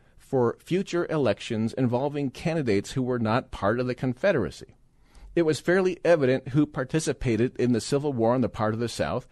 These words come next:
No formal mechanism was needed for making that obvious determination." And so, in the absence of any such designation,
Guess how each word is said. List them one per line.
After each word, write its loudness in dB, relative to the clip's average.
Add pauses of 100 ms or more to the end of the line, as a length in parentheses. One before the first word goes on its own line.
(280)
No 6
formal 0
mechanism 2
was 0
needed 2 (240)
for 0
making 2
that -2
obvious -2 (160)
determination." 2 (600)
And 4
so, 6 (500)
in 2
the 2
absence 2
of -2
any 4
such 2
designation, 2